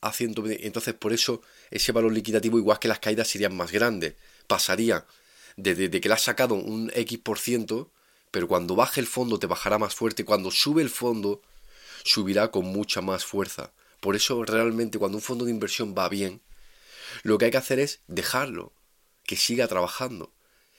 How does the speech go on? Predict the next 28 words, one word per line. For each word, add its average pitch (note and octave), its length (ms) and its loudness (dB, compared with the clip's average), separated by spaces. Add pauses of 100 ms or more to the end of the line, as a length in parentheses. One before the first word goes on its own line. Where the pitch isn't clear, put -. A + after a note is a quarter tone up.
(380)
Y, G2 760 2
y A2 120 0
así G#2+ 180 0
es - 40 -4
como B2 140 -4
se - 120 0
consigue A2+ 540 0
el G#2 140 -2
interés G2 280 -4
compuesto. F2 460 -8
El F#2 60 -4
interés B2+ 320 -4
compuesto G#2+ 800 -6
se - 220 -4
basa G2+ 500 -2 (380)
en G2+ 440 -4 (240)
el F#2+ 200 -6
tiempo. A#2 540 -2 (440)
Cuanto A2 380 -2
más A#2 340 0
tiempo A2+ 420 -2
des, G2+ 340 -4 (880)
más G2 340 2
tiempo, F2+ 1120 2
eh, E2+ 680 -4
más G2+ 220 2
rentabilidad, F#2 880 -2 (220)
eh, E2 580 -8